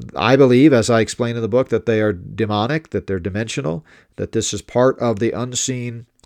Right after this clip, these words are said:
realm drifting into the realm of time, space, and matter as, as far, as part of this, uh, spiritual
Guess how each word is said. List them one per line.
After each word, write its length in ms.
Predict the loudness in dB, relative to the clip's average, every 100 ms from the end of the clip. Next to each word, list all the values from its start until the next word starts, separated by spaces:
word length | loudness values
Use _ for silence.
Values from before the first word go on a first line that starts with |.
| -10
realm 480 | -4 -2 -2 -6 -4
drifting 480 | 0 0 -2 -8 -6
into 260 | -6 -2
the 100 | 2
realm 280 | 2 2 -2
of 120 | -4
time, 300 | -4 -4 -4 -4
space, 320 | 0 0 -2
and 140 | -4
matter 380 | -2 -2 -2 -4 -12 -20 -12
as, 160 | -12 -12 -10
as 140 | -8 -6
far, 280 | 0 0 0
as 160 | -4 -6
part 240 | -2 0
of 80 | 0
this, 260 | 0 -2 -2
uh, 220 | -2 -2 -8
spiritual 920 | -12 -2 2 2 0 0 2 2 -2